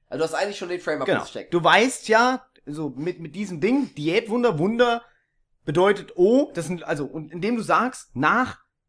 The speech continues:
Speaker 2: vielen gescheiterten Diäten, weißt, du sprichst Leute an, die haben schon viele Diäten probiert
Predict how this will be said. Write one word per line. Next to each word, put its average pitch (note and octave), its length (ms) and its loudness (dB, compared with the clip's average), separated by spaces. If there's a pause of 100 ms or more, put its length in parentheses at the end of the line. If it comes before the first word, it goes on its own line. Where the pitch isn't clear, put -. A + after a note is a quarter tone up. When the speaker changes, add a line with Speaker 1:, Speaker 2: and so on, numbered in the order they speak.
(640)
Speaker 2:
vielen C4+ 480 4
gescheiterten G3+ 580 0
Diäten, E3+ 500 -2
weißt, D#3+ 300 2
du F#3 60 -10
sprichst B3+ 380 -6
Leute A3 300 4
an, B3 220 2
die G3+ 80 -2
haben F#3 160 -2
schon F3 200 -8
viele G3 240 -6
Diäten D#3 320 -8
probiert F3 440 -4